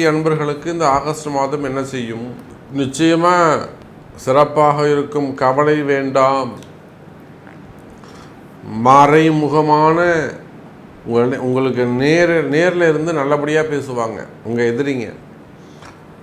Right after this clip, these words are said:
இவங்க தான் உங்க எதிரிங்கன்னு உங்களுக்கு தெரியாது. பொதுவாவே கன்னி ராசி அன்பர்கள் எல்லாரையும் நண்பர்களாகவும் சகோதர சகோதரிகளாகவும், இன்னும் சொல்லப்போனா எல்லாரையும் நல்லவங்களா பார்த்து பழக்கம், எல்லாரையும்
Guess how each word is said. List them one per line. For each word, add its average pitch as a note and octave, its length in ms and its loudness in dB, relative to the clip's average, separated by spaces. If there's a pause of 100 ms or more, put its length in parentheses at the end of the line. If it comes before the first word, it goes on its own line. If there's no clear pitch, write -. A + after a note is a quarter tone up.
(180)
இவங்க D#3 200 2 (120)
தான் F3 320 4
உங்க E3 120 4 (140)
எதிரிங்கன்னு D#3+ 500 0
உங்களுக்கு C#3+ 360 0
தெரியாது. C3+ 260 0 (100)
பொதுவாவே E3 460 2 (260)
கன்னி C#3 300 -2
ராசி C#3 340 -4
அன்பர்கள் B2 480 -6
எல்லாரையும் B2+ 460 -2
நண்பர்களாகவும் B2+ 920 -4 (680)
சகோதர D3+ 580 2 (100)
சகோதரிகளாகவும், B2 1120 -2 (140)
இன்னும் D#3+ 260 -4
சொல்லப்போனா D3+ 460 -4 (560)
எல்லாரையும் D#3 560 0
நல்லவங்களா F3+ 540 2 (140)
பார்த்து C#3+ 300 -2
பழக்கம், F#2 400 -12 (1400)
எல்லாரையும் E3 480 2